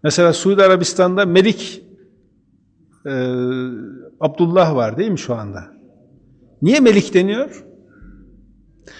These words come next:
Çünkü ülkesi üzerinde birçok yetkilere sahip. Ama öyle istediğini yapamaz.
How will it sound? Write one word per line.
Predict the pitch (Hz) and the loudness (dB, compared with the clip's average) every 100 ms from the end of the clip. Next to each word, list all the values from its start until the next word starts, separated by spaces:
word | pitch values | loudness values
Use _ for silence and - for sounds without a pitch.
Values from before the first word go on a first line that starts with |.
| - - - | -20 -20 -20
Çünkü | - 202 220 | -4 -2 0
ülkesi | 170 160 - 160 - | 0 -2 0 -2 0
üzerinde | 196 135 131 123 123 190 | -2 -2 -2 -2 -2 -2
birçok | 170 180 165 151 | -2 -2 -2 -2
yetkilere | 135 - 131 113 104 | -4 -4 -8 -8 -10
sahip. | 95 - - - _ _ _ _ _ _ _ _ _ _ _ - - - - | -12 -14 -16 -20 _ _ _ _ _ _ _ _ _ _ _ -20 -20 -16 2
Ama | 185 233 | 4 8
öyle | 220 220 | 8 6
istediğini | 214 208 202 220 | 4 2 2 2
yapamaz. | 233 247 226 - - | 2 2 2 -4 -14